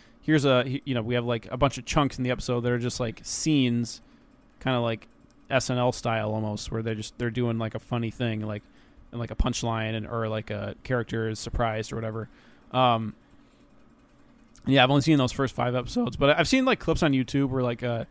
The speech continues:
Chiyo-chan is, like, accusing the tall girl Sakaki of, like, stealing her height.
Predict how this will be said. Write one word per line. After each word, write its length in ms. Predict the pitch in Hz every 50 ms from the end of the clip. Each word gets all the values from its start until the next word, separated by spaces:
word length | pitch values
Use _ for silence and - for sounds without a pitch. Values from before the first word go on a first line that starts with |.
| - - - - -
Chiyo-chan 640 | - - 170 160 151 147 143 - - 151 143 143
is, 120 | 143 139 131
like, 200 | 131 131 120 131
accusing 720 | 123 - - 147 147 139 127 135 139 135 135 131 127 123 - - - - - -
the 80 | - 135
tall 320 | - - 143 131 131 135
girl 460 | 123 131 131 131 131 131 131 127 127
Sakaki 680 | - - - - 135 127 - 127 123 120 - 135 131 127
of, 100 | 127 123
like, 200 | 131 123 120 - -
stealing 480 | - - - - 139 139 135 139 139 131
her 160 | 101 131 123
height. 400 | - 127 120 127 135 - -